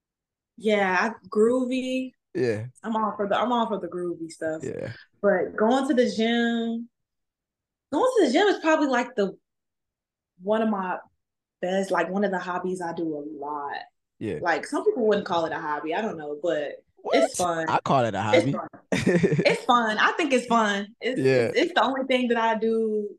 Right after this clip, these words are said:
Speaker 1: It's, like, more frequent than, like, anything else.
Speaker 2: Yeah.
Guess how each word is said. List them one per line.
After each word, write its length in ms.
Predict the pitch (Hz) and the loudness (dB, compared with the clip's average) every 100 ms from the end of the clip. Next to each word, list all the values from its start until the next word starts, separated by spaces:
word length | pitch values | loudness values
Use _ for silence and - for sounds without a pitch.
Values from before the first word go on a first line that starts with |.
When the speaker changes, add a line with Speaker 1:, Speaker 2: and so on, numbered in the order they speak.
| _ _ _ _ _ _ | _ _ _ _ _ _
Speaker 1:
It's, 340 | 202 202 - _ | -6 -6 -10 _
like, 280 | 180 185 - | -8 -8 -8
more 280 | 196 220 214 | -2 -2 0
frequent 440 | 214 214 190 170 | -2 -2 -6 -6
than, 120 | 175 | -8
like, 240 | 170 160 151 - _ _ _ _ _ _ _ _ _ _ _ _ _ _ - | -8 -8 -10 -16 _ _ _ _ _ _ _ _ _ _ _ _ _ _ -6
anything 380 | 208 190 180 160 | -4 -4 -8 -10
else. 460 | 147 - - - _ | -12 -16 -20 -20 _
Speaker 2:
Yeah. 280 | 123 120 107 | -4 -4 -4